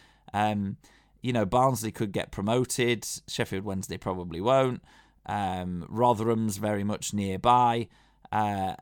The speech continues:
so, uh, you know, Huddersfield's not a million miles away from here by train. You're talking less than an hour. And I'm gonna get back in touch and I'm gonna say, "Look, here's a great opportunity for us to reminisce over the, over the days when we used to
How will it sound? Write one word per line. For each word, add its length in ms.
so, 380
uh, 60
you 160
know, 80
Huddersfield's 540
not 120
a 40
million 240
miles 280
away 180
from 200
here 100
by 180
train. 420
You're 60
talking 280
less 200
than 140
an 80
hour. 320
And 100
I'm 100
gonna 180
get 160
back 200
in 100
touch 240
and 80
I'm 100
gonna 180
say, 240
"Look, 300
here's 240
a 60
great 300
opportunity 880
for 260
us 180
to 100
reminisce 560
over 280
the, 420
over 140
the 100
days 300
when 120
we 80
used 220
to 120